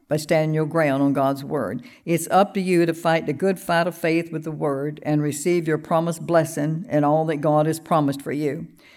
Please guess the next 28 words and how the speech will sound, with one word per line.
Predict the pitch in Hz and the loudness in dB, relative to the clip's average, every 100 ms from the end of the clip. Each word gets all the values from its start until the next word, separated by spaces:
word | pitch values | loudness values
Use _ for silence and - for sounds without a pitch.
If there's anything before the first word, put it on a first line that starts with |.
| - - | -18 -8
In | 151 | -6
closing, | 151 190 202 196 175 | 0 2 2 2 0
let | 180 - | 0 0
me | 170 170 | -2 -2
remind | 160 151 156 160 165 | -2 0 0 0 0
you | 156 156 147 | 0 -2 -2
of | 143 | -4
a | |
few | 139 165 151 | -6 -4 -2
things. | 151 135 117 160 - - - _ _ _ _ _ _ - - - | -2 -2 -2 -4 -6 -12 -20 _ _ _ _ _ _ -20 -20 -2
Remember | 165 170 190 202 196 202 185 - | 0 2 4 4 2 0 -2 0
what | 175 | 2
I | 170 | 4
said | 165 180 165 | 2 0 0
earlier | - 170 165 143 147 156 | 2 4 4 2 0 -2
about | 147 160 156 143 | -2 0 0 0
God's | 160 170 160 160 | 0 0 -2 -4
word | 160 160 147 | 0 0 0
being | 156 156 | 0 0
the | 156 170 | 0 2
equalizer | 165 156 139 127 147 143 160 165 - - - - | 2 2 2 2 0 -4 -8 -10 -14 -20 -16 -4
and | 156 | -2
how | 165 175 | 0 0
that | 170 185 190 | 2 2 2
word | 156 170 170 170 | 0 2 2 2
means | 160 160 165 - | 0 -2 -2 -4
to | 151 | -6
counterbalance, | 147 - 170 180 170 165 160 170 196 - | -6 -4 -2 -2 0 0 0 -2 -6 -12